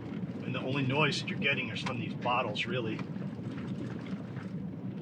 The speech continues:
Very little shake and rattle for, uh, going fifty miles an hour across a, uh, a gravel road. And, and in reality, this is the most off-roading, uh,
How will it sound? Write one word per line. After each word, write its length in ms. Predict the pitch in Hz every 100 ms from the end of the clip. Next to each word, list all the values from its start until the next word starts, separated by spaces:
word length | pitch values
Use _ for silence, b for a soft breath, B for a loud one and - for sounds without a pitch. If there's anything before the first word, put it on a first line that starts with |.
| - - - - - - - - - - - -
Very 300 | - 151 151
little 200 | 139 131
shake 320 | 123 135 131 104
and 120 | -
rattle 380 | 120 131 127 110 - - - - -
for, 220 | 120 113
uh, 160 | 117 113
going 560 | - 131 131 123 - - - - -
fifty 240 | 156 - 143
miles 300 | 135 139 127
an 80 |
hour 420 | 123 139 135 131 - - -
across 480 | - - 123 123 -
a, 260 | 113 113 110
uh, 200 | 110 - - - - -
a 60 | -
gravel 400 | 139 131 123 113
road. 320 | 135 135 127
And, 240 | 123 - - - - - -
and 120 | 131
in 140 | 135 135
reality, 600 | 135 139 151 131 - - - - - - -
this 200 | 147 -
is 140 | -
the 80 | 123
most 300 | 127 127 -
off-roading, 1300 | 123 113 127 131 127 117 - - - - - - -
uh, 320 | - - -